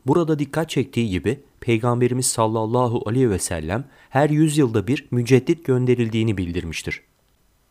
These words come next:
Gerçekten aziz ve celil olan Allah her yüz sene başında şu ümmetin dinini bidatten, dine sonradan sokulan hurafelerden ayıracak, yenileyecek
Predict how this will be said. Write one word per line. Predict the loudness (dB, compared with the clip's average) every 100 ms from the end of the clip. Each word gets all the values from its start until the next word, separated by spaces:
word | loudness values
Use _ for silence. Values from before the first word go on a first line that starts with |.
| _
Gerçekten | 0 2 2 -2 -2 -4 -4 -4
aziz | 0 2 0 -2 -2
ve | 0 4
celil | 4 4 2
olan | 2 2 0
Allah | -2 0 -2 -2 -8
her | 0 2
yüz | 2 2
sene | 0 -2 -2
başında | -4 -4 -4 -2 -4 -6
şu | -6 -4
ümmetin | 0 0 0 0 0 0
dinini | 0 2 0 0
bidatten, | 2 2 0 0 -2 -2 -10 _ _
dine | -2 2 2
sonradan | 2 0 0 0 0
sokulan | 0 -4 -2 -2 0
hurafelerden | 2 2 2 0 0 0 -2 -2 -2
ayıracak, | 0 0 2 0 0 -10 -14 0
yenileyecek | 2 4 4 4 4 2 -2